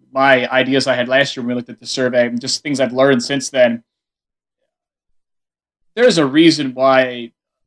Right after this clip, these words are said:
a vendor would go to this, this, go to this, um, you know, put a survey out like this. And obviously, 'cause they get, they get a lot of data from the people that submitted it. And I'm sure they use that to, for internal sales and, you know, ways to drive the way they wanna build their tool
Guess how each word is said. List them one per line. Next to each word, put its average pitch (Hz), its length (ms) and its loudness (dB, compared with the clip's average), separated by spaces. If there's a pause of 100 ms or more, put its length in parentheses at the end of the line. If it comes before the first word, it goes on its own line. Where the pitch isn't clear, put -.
a 143 100 -6
vendor 147 460 -2
would 131 180 -8
go 143 160 -8
to 135 100 -2
this, 131 440 -4 (100)
this, 131 220 -10 (380)
go 156 180 2
to 165 80 6
this, 147 280 -2
um, 120 420 0
you 143 100 -4
know, 143 80 2
put 202 180 -4
a - 20 2
survey 156 300 -2
out 135 160 4
like 120 180 -8
this. - 280 -20
And 127 120 -8
obviously, 143 360 -2
'cause 123 180 -12
they 147 160 -2
get, 139 320 -2 (320)
they 240 80 -6
get 226 140 -2
a 202 40 2
lot 190 220 4
of 160 80 -2
data 170 260 -2
from 147 200 -10
the 131 80 -14
people 143 300 -8
that 127 120 -12
submitted 139 400 -2
it. 135 160 -2 (340)
And 135 240 0
I'm 139 160 0
sure 151 240 -4
they 147 120 0
use 139 260 0
that 131 300 -2
to, 127 320 -2 (100)
for 143 120 -4
internal 139 460 -2
sales 127 540 2
and, 123 140 2
you 123 60 0
know, 123 100 0
ways 135 300 0
to 147 100 -6
drive 135 460 2
the 131 80 -12
way 131 120 -4
they 131 140 -4
wanna 131 220 -2
build 127 240 -4
their 131 100 -4
tool 135 420 0